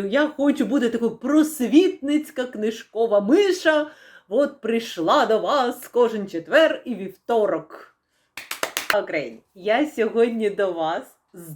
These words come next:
дуже крутезною книжечкою. Ви знаєте, абсолютно випадково побаченою на сайті видавництва. Знаєте, я для себе відкрила видавництво "Знання" і вам його раджу. Там настільки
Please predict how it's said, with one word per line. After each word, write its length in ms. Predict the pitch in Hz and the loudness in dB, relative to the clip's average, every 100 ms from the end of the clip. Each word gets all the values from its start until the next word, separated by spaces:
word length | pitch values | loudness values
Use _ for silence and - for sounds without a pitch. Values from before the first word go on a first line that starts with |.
| - | -8
дуже 420 | 220 247 262 269 | -4 -4 0 -2
крутезною 1000 | 285 254 220 - - 175 180 190 196 190 | -2 -6 -8 -6 0 0 0 -4 -8 -8
книжечкою. 640 | - 202 208 180 - 151 | -8 -6 -4 -6 -10 -8
Ви 100 | 151 | -6
знаєте, 380 | 185 262 294 - - _ | -2 -2 -2 -6 -10 _
абсолютно 880 | - - - 240 233 262 277 - 233 | -10 -8 0 2 2 -2 -6 -8 -6
випадково 680 | 220 214 208 - 226 220 208 | -6 -6 -10 -6 -2 -2 -2
побаченою 1000 | 226 208 214 226 226 226 214 214 220 214 _ _ - - | -2 -2 0 0 -2 -6 -4 -4 -4 -8 _ _ -20 -18
на 840 | 208 214 220 214 214 208 208 190 - _ _ _ | -6 -2 0 0 -2 -2 -2 -4 -8 _ _ _
сайті 760 | - - 226 233 233 240 233 226 220 202 180 170 190 | -10 0 2 2 -4 -4 2 4 2 -2 -18 -16 -6
видавництва. 720 | 220 233 220 277 311 226 226 | 0 0 0 -2 -4 -6 -4
Знаєте, 340 | 247 320 - | -2 -2 -2
я 220 | 226 262 | -2 0
для 160 | 294 233 | 0 0
себе 280 | 233 294 311 | 0 2 2
відкрила 600 | 226 226 - 240 277 240 | 0 -4 -4 -4 -2 -2
видавництво 640 | 214 202 208 233 254 226 | -2 -4 -4 -4 -4 -4
"Знання" 580 | 220 220 214 208 220 359 - - _ | -2 -2 -2 -4 -6 -8 -12 -20 _
і 100 | - | -10
вам 380 | 208 214 226 320 | -4 -2 0 0
його 500 | 262 208 180 208 240 | 2 0 0 0 0
раджу. 600 | 247 190 180 180 160 151 151 _ _ _ | 0 -2 -2 -2 -6 -10 -10 _ _ _
Там 200 | - 233 | -6 -2
настільки 800 | 262 277 - 311 349 - 262 233 | -2 -2 -2 0 0 -2 -4 -4